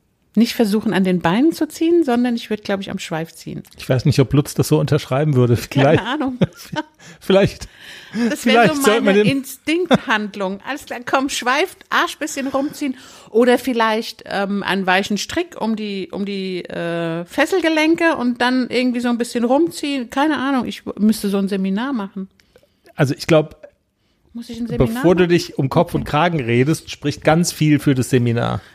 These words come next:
Speaker 1: Okay.
Speaker 2: Absolut. Äh, Sendungstitel, ähm,
Speaker 1: Einfach mal am Schweif ziehen. <laughs>
Speaker 2: der Gockel, äh,
Speaker 1: Den Gockel einfach mal am Schweif ziehen.
Speaker 2: hat keine Eier, genau, dem,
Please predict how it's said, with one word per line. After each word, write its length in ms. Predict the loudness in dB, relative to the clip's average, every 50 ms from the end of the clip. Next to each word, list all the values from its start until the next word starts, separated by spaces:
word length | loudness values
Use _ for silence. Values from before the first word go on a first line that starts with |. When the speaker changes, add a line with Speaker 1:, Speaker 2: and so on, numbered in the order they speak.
| _ -10
Speaker 1:
Okay. 340 | -10 -8 -6 -6 -6 -6 -8 -14 _ _ _ _ _ _ -20 -20 -20 _ _ _
Speaker 2:
Absolut. 640 | -6 -6 -4 -2 0 2 4 4 4 2 0 -6 -14 -20 _ _ _ _ _ _ _ _ _ _ _ _ _ -20 -18 -18 -18 -20 -20 -14 _
Äh, 220 | 2 4 6 6
Sendungstitel, 840 | 6 6 6 6 4 2 0 0 -2 0 2 4 4 4 4 2 2
ähm, 400 | 2 4 4 4 2 0 -2 -4 -8 _ _ -20 -20 -20 _ _ _ _ _ -20 -20 _ _ _ -4
Speaker 1:
Einfach 320 | -2 -2 -2 -4 -2 0
mal 180 | 0 2 2 0
am 160 | 0 -2 -4
Schweif 440 | -8 -8 -6 -6 -6 -6 -10 -12 -18
ziehen. 360 | -12 -10 -8 -8 -8 -6 -6 -6 -6 -6 -8 -2 0 0 0 0 -4 _ -16 -16 -16 _ _
<laughs> 840 | _ -14 -14 -14 _ _ _ _ _ _ _ _ _ _ _ 0
Speaker 2:
der 140 | 0 2 2
Gockel, 580 | 4 4 4 4 4 4 4 4 4 2 -2 -4 -4 -2
äh, 580 | 0 2 2 2 2 2 0 -2 -4 -8 -10 -14 _ _ _ _ _ _ _ _ _ _ _ -6
Speaker 1:
Den 140 | -4 -2 0
Gockel 260 | 0 0 2 2 2 2
einfach 320 | 2 0 0 0 -2 -2 -2
mal 180 | -2 -4 -4
am 100 | -4 -4
Schweif 400 | -4 -6 -6 -4 -4 -4 -4 -4
ziehen. 120 | -2 0 0 0 0 0
Speaker 2:
hat 40 | 0
keine 300 | 0 2 2 2 2 2
Eier, 320 | 0 2 2 0 0 0
genau, 260 | 0 2 2 2 2
dem, 180 | 2 0 -2